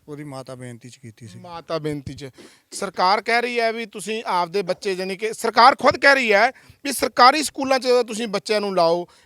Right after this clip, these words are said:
Speaker 2: ਐਮ ਐਲ ਏ ਦੇ ਬੱਚੇ ਵੀ ਨਹੀਂ ਪੜ੍ਹਦੇ ਸਕੂਲਾਂ ਦੇ, ਸਰਕਾਰੀਆਂ 'ਚ, ਮੰਤਰੀਆਂ ਦੇ ਨਹੀਂ ਪੜ੍ਹਦੇ, ਤੁਸੀਂ ਵੀ ਸਰਪੰਚਾਂ ਪਿੰਡ ਦੇ,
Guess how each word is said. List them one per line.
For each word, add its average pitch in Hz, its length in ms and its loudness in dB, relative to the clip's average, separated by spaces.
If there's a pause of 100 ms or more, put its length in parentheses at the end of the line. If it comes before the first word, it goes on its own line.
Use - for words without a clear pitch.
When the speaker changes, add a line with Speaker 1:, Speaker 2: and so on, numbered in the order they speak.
Speaker 2:
ਐਮ 233 220 -2
ਐਲ 240 100 2
ਏ 233 40 2
ਦੇ 226 100 2
ਬੱਚੇ 214 300 -2
ਵੀ 202 80 -8
ਨਹੀਂ 208 100 -6
ਪੜ੍ਹਦੇ 196 300 -2
ਸਕੂਲਾਂ 196 380 -6
ਦੇ, 185 60 -8
ਸਰਕਾਰੀਆਂ 185 520 -6
'ਚ, 180 60 -12
ਮੰਤਰੀਆਂ 202 460 -6
ਦੇ 208 80 -6
ਨਹੀਂ 214 100 -6
ਪੜ੍ਹਦੇ, 196 360 -6 (240)
ਤੁਸੀਂ 240 260 -6
ਵੀ 254 80 -8
ਸਰਪੰਚਾਂ 208 500 -4
ਪਿੰਡ 208 180 -6
ਦੇ, 208 180 -2